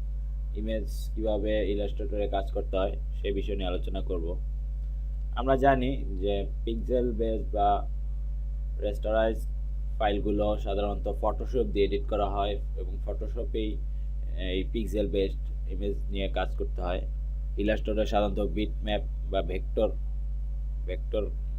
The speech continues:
কাজগুলো, আহ, করতে হয় ইলাস্ট্রেটরে। তো অনেক সময় হয়তো আপনার দরকার হতে পারে যে কোনো একটি পিক্সেল বেসড, আহ, ইমেজ আপনার Photoshop-এ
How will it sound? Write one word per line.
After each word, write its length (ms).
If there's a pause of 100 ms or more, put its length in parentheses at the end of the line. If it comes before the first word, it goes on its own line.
(280)
কাজগুলো, 640 (1120)
আহ, 200
করতে 320
হয় 220
ইলাস্ট্রেটরে। 640 (480)
তো 100
অনেক 260
সময় 400
হয়তো 340
আপনার 360 (340)
দরকার 320
হতে 200
পারে 300
যে 140
কোনো 180
একটি 220
পিক্সেল 400
বেসড, 400 (840)
আহ, 280
ইমেজ 500
আপনার 300 (400)
Photoshop-এ 520